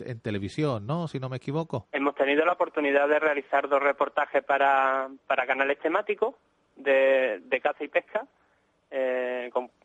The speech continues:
Speaker 2: me parece que fue para Iberalia, se emitieron, y bueno,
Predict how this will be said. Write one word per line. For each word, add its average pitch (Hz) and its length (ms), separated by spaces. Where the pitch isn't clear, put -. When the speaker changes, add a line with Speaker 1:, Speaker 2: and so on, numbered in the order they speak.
Speaker 2:
me 127 200
parece 123 260
que 127 80
fue 123 480
para 123 180
Iberalia, 151 500
se 127 80
emitieron, 139 520
y 120 480
bueno, 185 420